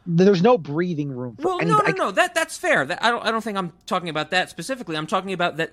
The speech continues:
Speaker 2: that the base attraction to me in this movie is how you have the germ of, you could get two million dollars, and that's, you know, happens at, what, the twelve or thirteen minute mark. In that previous thirteen to fifteen minutes, all of our characters are established with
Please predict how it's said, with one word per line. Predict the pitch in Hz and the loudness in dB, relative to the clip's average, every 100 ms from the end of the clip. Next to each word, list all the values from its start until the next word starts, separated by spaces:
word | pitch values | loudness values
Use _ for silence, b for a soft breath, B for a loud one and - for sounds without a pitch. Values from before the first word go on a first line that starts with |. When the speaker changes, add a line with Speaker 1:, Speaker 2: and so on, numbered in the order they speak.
| 151 | -6
Speaker 2:
that | 156 - | -6 -4
the | 147 156 | -4 -4
base | 131 156 185 233 | -2 0 0 -2
attraction | 165 - 175 185 - - 135 120 | -8 -4 -2 -2 -4 -10 -10 -10
to | 135 | -8
me | 139 165 | -6 -6
in | 156 | -6
this | 135 151 | -6 -6
movie | 175 190 147 | -6 -4 -6
is | 143 143 | -6 -8
how | - 170 165 160 151 b b | -4 -2 -2 -2 -8 b b
you | 135 180 202 | -8 -4 0
have | 196 185 151 | 0 0 -4
the | 165 | -10
germ | 135 143 170 170 | -8 -4 -2 -2
of, | 151 147 135 _ | -4 -4 -8 _
you | 143 147 214 | -8 -4 -2
could | 233 175 | 0 0
get | 175 - | 0 0
two | - 196 | -2 -2
million | 190 185 175 | -2 -4 -4
dollars, | 175 180 190 156 127 123 - b b b | 0 2 0 -2 -6 -8 -12 b b b
and | 160 165 - _ - | -2 -2 -4 _ -8
that's, | 175 196 - | -2 -2 0
you | 170 | -2
know, | 147 | 2
happens | 151 147 139 | 2 2 -2
at, | 135 | -8
what, | 123 - | -8 -10
the | 123 | -14
twelve | - - 135 135 147 | -14 -6 -2 0 -2
or | 139 | -4
thirteen | - 143 139 139 127 | -4 -4 -4 -6 -6
minute | 147 202 | -6 -6
mark. | 135 117 - _ b b 185 | -6 -8 -10 _ b b -2
In | 208 | 0
that | 208 - | 0 -2
previous | - 214 262 240 214 - | -4 -2 -2 -2 -4 -4
thirteen | - 196 - 220 196 | 0 0 0 -6 -4
to | 175 | -6
fifteen | - 180 190 175 | -6 -6 -4 -4
minutes, | 196 233 175 | -4 -6 -6
all | - 202 | -4 -4
of | 233 | 0
our | 214 | -2
characters | 202 202 202 190 175 | -2 -4 -6 -8 -10
are | 170 | -10
established | 151 - 160 185 175 170 139 | -12 -8 -4 -4 -6 -10 -8
with | 143 175 | -8 -8